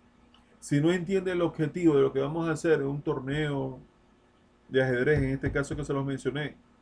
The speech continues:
o de pronto una persona que no, no está debidamente entrenada en una empresa, en un trabajo, en un proyecto de trabajo, la persona va a causar problemas, trastornos donde hay pérdida de tiempo,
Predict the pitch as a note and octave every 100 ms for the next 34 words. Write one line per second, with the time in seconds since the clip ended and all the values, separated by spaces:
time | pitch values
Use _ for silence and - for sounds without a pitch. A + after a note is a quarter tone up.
0 | _ _ _ - C3 C3 B2+ C3+ C#3 D#3+
1 | E3 D#3 D3 D#3+ D#3 C#3+ C#3+ C#3 - C#3+
2 | C#3 D#3 D#3 D3+ D#3 D3+ D#3 D#3+ D3 C#3
3 | C3+ C#3+ C3 C3 C#3 C#3 - B2+ D3 C#3+
4 | - B2+ C3 C3 C3+ B2 B2 D3 D3 C3
5 | B2 A#2 A#2 B2+ B2+ B2+ - B2+ C3+ -
6 | C#3 C#3 C#3 D#3 B2+ - _ _ _ -
7 | B2+ A#2+ B2+ - C#3+ D3 D3 D3 - C#3
8 | C3+ C#3+ C#3 C#3 C#3 D3+ D3 C#3 C3+ B2
9 | - D3+ C#3+ C#3+ C3+ C3 C3+ - C#3+ D3
10 | D3+ D3 D3+ D#3+ D3 C3+ D3+ D3+